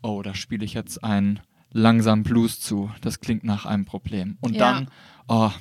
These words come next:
Speaker 1: dann geht's um Trennung, da spiele ich eine Trauerballade.“ Und dann als
Speaker 2: Geht's
Speaker 1: letztes,
Speaker 2: um den Müll.
Speaker 1: „Oh, da mache ich was expressionistisch langsam“ oder keine
Speaker 2: Ja.
Speaker 1: Ahnung was. Aber
Speaker 2: <laughs>
Speaker 1: das Problem klingt schon mal so nach, okay, es werden, es werden Balladen alles.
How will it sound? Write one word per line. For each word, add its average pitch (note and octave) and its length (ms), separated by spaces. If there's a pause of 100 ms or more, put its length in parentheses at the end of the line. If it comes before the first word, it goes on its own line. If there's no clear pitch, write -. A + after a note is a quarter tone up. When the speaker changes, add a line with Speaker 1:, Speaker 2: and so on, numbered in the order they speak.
Speaker 1:
dann A#2 160
geht's A2+ 220
um A2+ 160
Trennung, G#2+ 380
da G#2+ 120
spiele A2 300
ich G2+ 140
eine G#2+ 140
Trauerballade.“ G2 920 (640)
Und G#2+ 200
dann B2 240
als B2 240
Speaker 2:
Geht's - 120 (180)
Speaker 1:
letztes, G#3 200
Speaker 2:
um G3+ 40
den G3+ 340
Müll. G3+ 580 (100)
Speaker 1:
„Oh, A#2 180
da A#2 120
mache A#2 220
ich A2 120
was A2 160
expressionistisch A2+ 880
langsam“ A2+ 320
oder B2+ 160
keine C#3 200
Speaker 2:
Ja. C3+ 100
Speaker 1:
Ahnung B2 160
was. A#2 120 (220)
Aber D3 240 (100)
Speaker 2:
<laughs> E3+ 120
Speaker 1:
das - 220
Problem D#3+ 520
klingt E3 240
schon E3 140
mal D3+ 100
so C#3+ 180
nach, C#3+ 280
okay, C#3 260
es B2+ 160
werden, B2+ 280
es A#2+ 120
werden B2 280
Balladen A2 440
alles. C#3+ 500